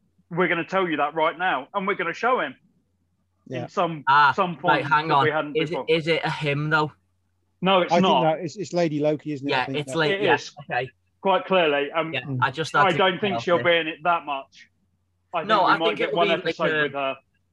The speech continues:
Speaker 3: yeah, it'll be like a, a, a last or a, a penultimate episode
Speaker 1: Yeah,
Speaker 3: cliffhanger
Speaker 1: I think
Speaker 3: of
Speaker 1: we're gonna
Speaker 3: change.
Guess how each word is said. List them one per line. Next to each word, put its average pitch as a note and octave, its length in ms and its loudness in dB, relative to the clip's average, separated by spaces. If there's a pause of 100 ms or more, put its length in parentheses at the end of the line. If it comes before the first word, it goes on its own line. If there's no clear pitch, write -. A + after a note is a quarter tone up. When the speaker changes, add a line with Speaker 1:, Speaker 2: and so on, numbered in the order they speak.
(140)
Speaker 3:
yeah, D3 180 -2
it'll C#3+ 220 -2
be F3 120 -2
like F#3 240 -2
a, D#3+ 380 0
a, C3 160 -4 (240)
a C#3 100 -6
last C3 460 -6 (160)
or C3 200 -2
a, B2+ 160 -4 (800)
a D3 60 -6
penultimate C#3 640 -6
episode B2+ 680 -6 (640)
Speaker 1:
Yeah, C#3+ 180 0
Speaker 3:
cliffhanger C#3+ 400 -6
Speaker 1:
I E3+ 160 4
think F#3 120 2
Speaker 3:
of E3+ 40 -6
Speaker 1:
we're D#3+ 120 2
gonna D#3 180 -2 (240)
Speaker 3:
change. B2 580 -10